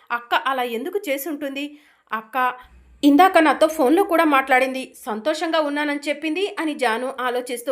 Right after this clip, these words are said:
ఉంటుంది. "సార్, ప్లీజ్ సార్, ఒక్కసారి మా ఇంటికి వెళ్దాము, అసలు అక్కడ ఏం జరుగుతుందో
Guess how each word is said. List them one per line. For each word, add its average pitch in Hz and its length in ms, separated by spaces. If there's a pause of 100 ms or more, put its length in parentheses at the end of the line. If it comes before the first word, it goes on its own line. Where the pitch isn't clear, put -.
(120)
ఉంటుంది. 247 340 (500)
"సార్, 233 260 (280)
ప్లీజ్ 233 320
సార్, 233 180 (300)
ఒక్కసారి 262 420 (180)
మా 285 80 (100)
ఇంటికి 330 340
వెళ్దాము, 240 320 (220)
అసలు 302 200
అక్కడ 285 220
ఏం 339 160
జరుగుతుందో 277 400